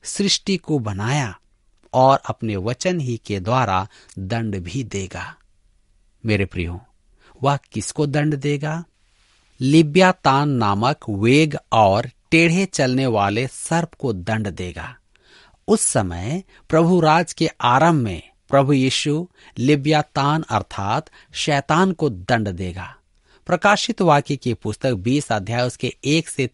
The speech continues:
तीन पद में लिखा है कि शैतान एक हजार वर्ष के लिए अथाह कुंड में डालकर बंद कर दिया जाएगा। प्रकाशित वाक्य बारह अध्याय के नौ पद में लिखा है, "तब वह बड़ा अजगर अर्थात वही पुराना सांप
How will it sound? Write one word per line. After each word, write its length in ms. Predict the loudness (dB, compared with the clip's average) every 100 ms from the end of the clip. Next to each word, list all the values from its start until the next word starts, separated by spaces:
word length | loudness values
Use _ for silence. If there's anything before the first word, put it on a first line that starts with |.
| _
तीन 200 | -2 -2
पद 240 | -2 -4 -4
में 120 | -6
लिखा 360 | -6 -6 -6
है 420 | -8 -8 -8 -8 -8 -14 -20 -10 4
कि 140 | 4
शैतान 640 | 4 0 0 2 2 0 0
एक 260 | 4 4 2 -4
हजार 320 | 0 0 0
वर्ष 340 | 2 0 0
के 200 | -4 -4
लिए 400 | -2 0 0 -2 -10 _ _ _ -4
अथाह 380 | 0 0 0
कुंड 340 | -4 -2 0 0
में 260 | -2 -6 -8 _ _ -12
डालकर 580 | 0 2 2 0 -4
बंद 360 | -4 0 0 0
कर 200 | -2 -4
दिया 240 | -2 -4
जाएगा। 560 | -4 -6 -8 -10 -14 -16 _ _ _ _ -20 -4
प्रकाशित 580 | 0 4 4 2 -2 0
वाक्य 380 | 0 0 -4
बारह 360 | 0 2 4 2
अध्याय 320 | 0 -4 -4
के 140 | -4 -6
नौ 260 | 0 0
पद 220 | 0 -2
में 140 | -2 -6
लिखा 300 | -8 -8 -8
है, 280 | -4 -6 -6 -14 _ _
"तब 180 | 4 6
वह 220 | 4 2
बड़ा 320 | 2 2 4
अजगर 680 | 2 0 -2 -2 2 0 0 -6
अर्थात 500 | -4 -2 2 2 2
वही 380 | -2 -2 0 0
पुराना 520 | 0 0 0 2 0
सांप 520 | -2 -2 0 0 -2